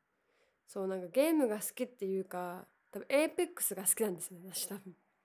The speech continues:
そう。あのー、エフピーエスっていろいろあるんですよ。コールオブデューティーっていう、シーオーディーって言われてるやつとか、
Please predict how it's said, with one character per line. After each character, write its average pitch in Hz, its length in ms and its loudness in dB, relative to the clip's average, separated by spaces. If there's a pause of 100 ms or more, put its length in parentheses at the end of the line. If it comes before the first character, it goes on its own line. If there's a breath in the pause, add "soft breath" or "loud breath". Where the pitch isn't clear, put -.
(1040 loud breath)
そ 196 440 2
う。 - 40 -20 (360)
あ 214 100 2
の 196 800 0
ー、 233 60 -6
エ - 20 -2
フ 277 140 -2
ピ 311 140 0
ー 339 120 4
エ 311 40 0
ス 262 120 -4
っ - 20 -16
て 196 180 -4
い 196 40 0
ろ 233 180 8
い - 20 10
ろ 240 160 6
あ 240 60 4
る 220 80 4
ん 190 80 -4
で 180 80 -12
す - 100 -14
よ。 - 120 -12 (720)
コ 226 180 2
ー - 20 6
ル 226 120 6
オ 220 40 2
ブ 220 160 2
デ 226 220 4
ュ - 0 -
ー 202 40 -4
テ - 120 -6
ィ 180 80 -2
ー - 20 -8
っ - 20 -8
て - 140 -14
い 185 180 -8
う、 185 40 -10
シ 233 240 0
ー 240 100 10
オ 247 120 10
ー - 20 8
デ 240 100 2
ィ 233 40 2
ー 214 40 0
っ - 40 -2
て - 80 -18
言 180 80 -6
わ 180 40 -4
れ 180 60 -6
て 175 160 -14
る 180 80 -8
や 180 60 -6
つ - 100 -10
と - 80 -14
か、 185 380 -6